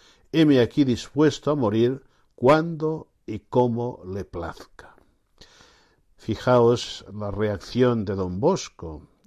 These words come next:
¿eh? Una reacción llena de inteligencia y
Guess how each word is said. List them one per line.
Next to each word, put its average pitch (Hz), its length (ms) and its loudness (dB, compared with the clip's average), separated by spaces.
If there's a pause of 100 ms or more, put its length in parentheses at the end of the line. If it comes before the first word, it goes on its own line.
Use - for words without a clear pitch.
(120)
¿eh? 196 240 -16
Una 95 300 -10
reacción 143 840 -2 (580)
llena 127 440 2
de 110 120 0
inteligencia 151 1300 -2 (260)
y 131 340 -4